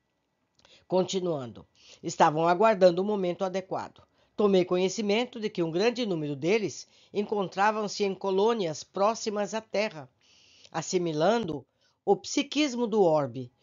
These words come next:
assim como os seus habitantes, visitando sociedades espíritas que mantêm ligação com as esferas superiores, onde alguns se comunicavam, explicando a razão que ali se encontrarem. Eu vou fazer um, um novo intervalo aqui,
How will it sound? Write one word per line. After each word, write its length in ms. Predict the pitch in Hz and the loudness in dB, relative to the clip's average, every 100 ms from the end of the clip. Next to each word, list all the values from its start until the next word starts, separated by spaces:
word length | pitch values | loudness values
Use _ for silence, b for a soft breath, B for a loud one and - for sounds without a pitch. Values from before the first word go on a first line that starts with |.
| b | b
assim 340 | b 143 196 175 | b -4 -2 0
como 360 | 175 208 226 | 2 2 2
os 140 | 214 - | 0 0
seus 200 | 214 185 | -2 -2
habitantes, 720 | 196 214 170 156 - - - b b b | -4 -4 -4 -6 -10 -16 -18 b b b
visitando 640 | 147 151 165 170 190 180 | -6 -2 0 4 4 4
sociedades 680 | 160 175 - 165 160 151 131 | -2 -6 -4 -2 -2 -4 -8
espíritas 720 | 139 - - 262 247 247 233 | -12 -12 -6 -6 -4 -2 -2
que 100 | - | -2
mantêm 380 | 180 165 170 175 | -2 -2 -4 -6
ligação 640 | 160 151 143 - 196 226 - B B B | -4 -6 -6 -4 -4 -4 -8 B B B
com 180 | 202 | 4
as 200 | 202 180 | 6 4
esferas 460 | 175 - 190 190 190 | 0 0 2 2 0
superiores, 800 | 190 190 196 208 220 156 123 - b b | -4 -2 2 2 0 -2 -10 -16 b b
onde 300 | 202 208 180 | 2 4 4
alguns 420 | 170 165 247 247 | 2 0 -2 -4
se 80 | 240 | -4
comunicavam, 800 | 233 233 233 - 185 156 160 - B B | -2 -2 -4 0 0 0 -4 -10 B B
explicando 600 | 175 190 208 202 185 175 | -6 -4 -4 0 2 2
a 60 | 170 | 0
razão 460 | 156 165 139 180 | 0 -2 0 -2
que 120 | 180 180 | -2 -4
ali 240 | 165 165 | -4 -4
se 160 | - 160 | -6 -10
encontrarem. 600 | 151 165 160 131 131 135 B B B B B | -8 -8 -8 -8 -10 -14 B B B B B
Eu 100 | 254 | 2
vou 120 | 294 | 2
fazer 320 | 294 269 226 | 2 4 4
um, 460 | 208 202 190 147 185 | 4 0 -6 -6 -6
um 40 | |
novo 320 | 185 220 208 208 | -4 -4 -2 -2
intervalo 540 | 202 202 160 156 156 | -2 -4 -2 -2 -2
aqui, 400 | 156 - 262 | -4 -2 -2